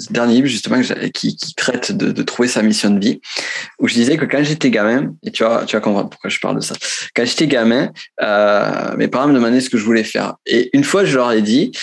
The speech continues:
Mais en fait, j'ai envie de prendre », mon père était partisan plâtrier, « de prendre le camion de mon père, de mettre la table,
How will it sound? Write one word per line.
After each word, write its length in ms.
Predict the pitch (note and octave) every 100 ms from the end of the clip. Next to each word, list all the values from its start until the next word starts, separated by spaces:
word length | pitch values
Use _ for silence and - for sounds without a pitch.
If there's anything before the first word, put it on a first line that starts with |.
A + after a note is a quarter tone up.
| - -
Mais 60 |
en 140 | A#2+ B2+
fait, 180 | F#3+
j'ai 180 | E3 C3
envie 360 | B2 B2+ B2+ E3+
de 80 | C#3+
prendre », 420 | - C#3+ C#3 A2+
mon 140 | G#2+
père 180 | G#2+ B2
était 300 | G#2+ G2+ - _ _ A2 -
partisan 520 | - - A#2+ A#2 A#2
plâtrier, « 500 | A2 - A#2 C#3+ F#3
de 60 |
prendre 240 | C#3 E3 E3
le 80 | B2+
camion 320 | D3+ E3 F#3+
de 60 |
mon 180 | E3+ C#3+
père, 400 | A#2+ B2 C#3+ G#3 -
de 100 | A2+
mettre 300 | C#3 F#3 D3
la 140 | B2+
table, 500 | A2+ C#3 D3+ F3 G3+